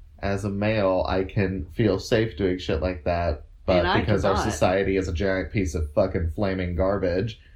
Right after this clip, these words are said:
Speaker 2: I
Speaker 1: you
Speaker 2: can't.
Speaker 1: can't.
Speaker 2: Yep. Well,
Speaker 1: Bullshit.
Speaker 2: um,
Speaker 1: It's fucking
Speaker 2: it's,
Speaker 1: bullshit.
Speaker 2: it's total bullshit. And on that note,
Speaker 1: <laughs>
Speaker 2: let's just close it out.
Speaker 1: Let's close it out. So,
Speaker 2: So,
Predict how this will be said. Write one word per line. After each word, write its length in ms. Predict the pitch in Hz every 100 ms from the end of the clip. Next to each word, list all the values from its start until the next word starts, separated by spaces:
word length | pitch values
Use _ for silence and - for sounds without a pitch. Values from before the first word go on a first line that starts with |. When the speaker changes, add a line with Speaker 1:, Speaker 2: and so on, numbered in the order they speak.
| -
Speaker 2:
I 80 | 175
Speaker 1:
you 60 |
Speaker 2:
can't. 320 | 175 - 175 92
Speaker 1:
can't. 80 | - - - - - -
Speaker 2:
Yep. 180 | 233 247 - - -
Well, 380 | 220 214 214 208
Speaker 1:
Bullshit. 180 | 135 208 202 120
Speaker 2:
um, 260 | - 175 - - -
Speaker 1:
It's 100 | -
fucking 200 | - 202
Speaker 2:
it's, 80 | 127
Speaker 1:
bullshit. 460 | 113 101 - 87 - -
Speaker 2:
it's 220 | 180 -
total 400 | - - 185 185
bullshit. 720 | 175 143 143 147 123 156 - - -
And 140 | 180
on 160 | 180 185
that 220 | 196 202
note, 500 | 196 196 190 190 -
Speaker 1:
<laughs> 60 | -
Speaker 2:
let's 560 | 196 185 226 226 -
just 580 | - 196 175 175 - - - - - - - -
close 420 | - - 175 139 170
it 60 |
out. 320 | 139 110 - - - - - - _
Speaker 1:
Let's 100 | -
close 280 | - 95 90
it 60 | 92
out. 320 | 87 87 - -
So, 240 | - -
Speaker 2:
So, 480 | 113 196 180 185 180